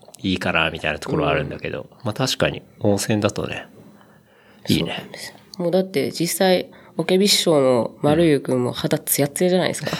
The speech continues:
Speaker 1: うん。<laughs> 確かに。ツルツルしてるよね。
Speaker 2: 悔しいぐらいツヤツヤですからね。
Speaker 1: うん。じゃあまあそれで女子も増やしつつ。
Speaker 2: うん。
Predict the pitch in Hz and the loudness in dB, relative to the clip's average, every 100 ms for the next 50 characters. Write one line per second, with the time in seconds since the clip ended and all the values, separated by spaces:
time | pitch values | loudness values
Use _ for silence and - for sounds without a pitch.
0 | - - 156 117 110 247 269 - - - | -2 0 0 0 0 2 2 2 0 0
1 | - 123 117 - - 440 - - - - | 2 2 2 2 2 0 0 -2 0 -2
2 | - - - - - - - - 131 156 | -2 -4 -2 0 2 0 0 2 2 2
3 | 165 - 117 - - 110 101 90 85 - | 4 4 4 4 4 4 4 4 2 2
4 | - - - 190 202 233 180 131 - - | 0 -4 0 2 4 4 4 4 2 0
5 | - - - - - 196 98 95 90 85 | 2 0 0 -6 -6 -2 2 4 4 2
6 | 90 - - - - - - - - - | -4 -12 -20 -20 -20 -20 -12 -12 -10 -20
7 | - 104 87 82 - 101 87 87 85 - | -4 0 2 0 0 2 4 4 2 0
8 | - - 101 92 80 76 - 85 - - | -10 -4 0 0 -2 -2 2 2 0 -4
9 | 90 - - 160 170 180 | -4 -4 -4 -4 -6 -10